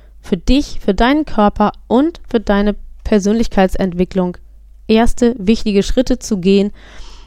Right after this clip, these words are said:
Und deswegen empfehle ich dir, dass du dich noch heute bei mir meldest, entweder per E-Mail unter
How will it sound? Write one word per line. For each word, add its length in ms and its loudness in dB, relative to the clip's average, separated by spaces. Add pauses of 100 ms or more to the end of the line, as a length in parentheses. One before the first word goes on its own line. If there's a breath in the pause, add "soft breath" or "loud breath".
(140 soft breath)
Und 140 0
deswegen 400 4
empfehle 440 2
ich 100 0
dir, 180 2
dass 260 0
du 60 -8
dich 180 -4
noch 220 -6
heute 280 2
bei 140 2
mir 140 4
meldest, 600 2 (640)
entweder 640 0
per 300 2
E-Mail 540 2 (200)
unter 500 0